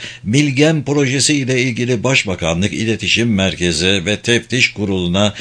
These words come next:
ihalede haksızlık olduğu yönünde ihbarda bulunmasını istiyor. On.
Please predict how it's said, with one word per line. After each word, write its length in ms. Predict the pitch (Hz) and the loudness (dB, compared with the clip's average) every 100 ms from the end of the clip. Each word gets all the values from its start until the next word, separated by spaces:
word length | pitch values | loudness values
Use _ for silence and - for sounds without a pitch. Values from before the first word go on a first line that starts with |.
| - - | -14 -2
ihalede 540 | 131 127 135 135 143 | 2 4 4 4 4
haksızlık 640 | 143 127 120 143 117 151 110 | 2 0 -2 -2 0 -2 0
olduğu 380 | 131 120 135 | 0 0 0
yönünde 560 | 117 131 135 127 127 - | 0 0 0 0 0 0
ihbarda 580 | 127 104 120 123 95 123 | 0 0 0 2 2 0
bulunmasını 560 | 107 104 104 95 101 | 0 2 2 2 2
istiyor. 600 | 98 87 - 90 90 87 - - - - - - - - - - - - - - - - - - - - - - - | 2 0 0 2 0 -2 -10 -20 -20 -20 -20 -20 -20 -20 -20 -20 -20 -20 -20 -20 -20 -20 -20 -20 -20 -20 -20 -14 0
On. 260 | 104 78 | 2 2